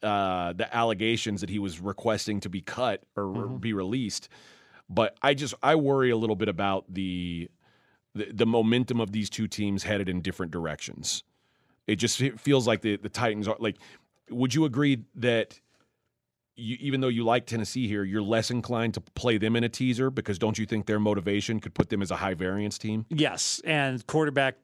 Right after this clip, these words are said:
Speaker 2: questions could put them in a high variance team, and the fact the line's two point six. So taking plus two and a half when the line's two point six is, is not ideal, but, um, well, it's not ideal for the teaser or for the, or for the side. I'm, I'm,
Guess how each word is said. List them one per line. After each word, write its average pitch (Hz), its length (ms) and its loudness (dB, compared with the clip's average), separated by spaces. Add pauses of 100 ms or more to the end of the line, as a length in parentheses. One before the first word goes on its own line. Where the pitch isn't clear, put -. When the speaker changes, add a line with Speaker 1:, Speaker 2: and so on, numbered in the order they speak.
Speaker 2:
questions 135 480 0
could 123 200 -2
put 135 140 -2
them 123 160 2
in 117 120 0
a 123 140 -2
high 131 160 2
variance 127 360 0
team, 147 300 0
and 151 160 2
the 143 100 2
fact 147 300 2
the 156 80 0
line's 135 260 0
two 156 140 0
point 156 260 0
six. - 520 0
So 123 480 2 (420)
taking 180 300 4
plus 170 320 2
two 180 140 2
and 160 80 2
a 151 40 4
half 143 140 2
when 143 60 2
the 135 60 2
line's 135 180 2
two 151 120 0
point 131 180 0
six - 240 0
is, 113 280 -2
is 123 280 -2
not 123 220 0
ideal, 123 560 2 (480)
but, 127 300 0
um, 113 680 0 (680)
well, 185 320 2
it's - 140 -4
not 156 160 4
ideal 131 200 0
for 139 140 -4
the 120 100 0
teaser 127 400 2
or 117 140 0
for - 160 -4
the, 120 80 -2
or 151 160 0
for 123 160 -2
the 104 100 -4
side. 113 300 0
I'm, 156 180 2
I'm, 160 260 2